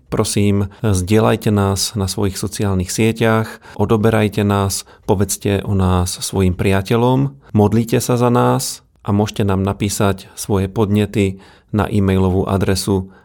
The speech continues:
brezno zavináč milosť bodka es ká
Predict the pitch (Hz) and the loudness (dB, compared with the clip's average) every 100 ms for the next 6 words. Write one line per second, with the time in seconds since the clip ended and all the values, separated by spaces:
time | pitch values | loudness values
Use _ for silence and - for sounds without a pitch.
0 | _ 107 101 98 101 101 95 - _ 104 | _ -4 0 2 2 0 -2 -10 _ -2
1 | 98 95 95 90 90 - _ - 101 95 | 0 2 2 0 -2 -12 _ -2 0 2
2 | 92 95 98 95 - - 98 - 107 113 | 0 -2 -4 -4 -2 -6 -6 -4 0 0
3 | 127 | 0